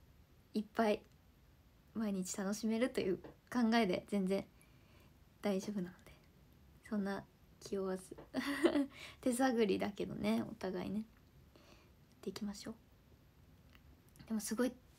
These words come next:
楽しみなんだよね。なんか、そう、ラルムさんに出演したこと、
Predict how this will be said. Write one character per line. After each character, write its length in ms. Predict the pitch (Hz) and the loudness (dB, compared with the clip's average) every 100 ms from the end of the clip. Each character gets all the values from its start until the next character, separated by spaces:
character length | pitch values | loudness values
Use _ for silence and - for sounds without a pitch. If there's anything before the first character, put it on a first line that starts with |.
| - | -16
楽 220 | - 226 | -2 -2
し 140 | 233 240 | 2 2
み 80 | |
な 80 | 202 | 2
ん 40 | 180 | 0
だ 60 | |
よ 60 | 185 | -2
ね。 120 | 208 | -2
な 140 | 233 | 0
ん 40 | 220 | 0
か、 180 | - - - - - - - - - - | -2 -4 -20 -20 -20 -20 -20 -20 -20 -20
そ 340 | - - 208 190 | -16 -6 -4 -4
う、 80 | - - - - | -8 -18 -20 -2
ラ 100 | 240 | 2
ル 80 | 240 | 2
ム 100 | 233 | 0
さ 340 | - 202 202 | -2 0 0
ん 380 | 196 196 196 - - - | -2 -4 -6 -8 -12 -4
に 140 | 208 202 - - - - - - - - - | -4 -4 -14 -20 -20 -20 -20 -20 -20 -20 -6
出 40 | 220 | -4
演 260 | 208 214 | -2 -2
し 100 | 220 | -4
た 140 | - 220 | -8 -4
こ 120 | 220 | -6
と、 220 | - | -6